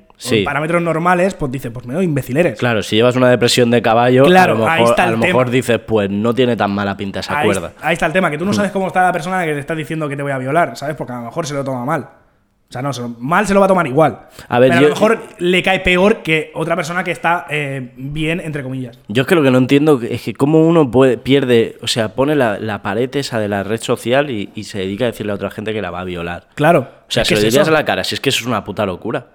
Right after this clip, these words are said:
Speaker 1: Exacto,
Speaker 2: O sea, si tienes
Speaker 1: exacto.
Speaker 2: cojones a decírselo a la cara porque estás tarao, pues aún dice, "Mira, un puto tarao".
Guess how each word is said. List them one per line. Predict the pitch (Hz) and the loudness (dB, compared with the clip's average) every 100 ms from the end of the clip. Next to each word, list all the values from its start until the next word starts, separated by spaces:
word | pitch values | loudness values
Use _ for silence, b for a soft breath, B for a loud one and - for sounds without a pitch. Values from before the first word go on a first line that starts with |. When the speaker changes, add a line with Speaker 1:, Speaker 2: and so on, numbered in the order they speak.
| _ | _
Speaker 1:
Exacto, | 160 156 - | -4 0 2
Speaker 2:
O | |
sea, | 156 | 2
si | 131 | 2
tienes | 151 156 | 2 2
Speaker 1:
exacto. | - | 2
Speaker 2:
cojones | 175 160 | 2 2
a | 110 | 2
decírselo | 98 117 131 | 0 -2 0
a | 123 | 0
la | |
cara | 147 127 | -2 -4
porque | 98 92 | -6 -10
estás | - - - | -8 -8 -2
tarao, | 127 131 156 | 0 2 2
pues | 147 113 | 0 0
aún | 101 123 | -2 -2
dice, | 110 95 | -6 -6
"Mira, | 113 | -6
un | 101 | -6
puto | 98 120 104 | -6 -4 -2
tarao". | - 90 95 87 | -2 -2 -2 -4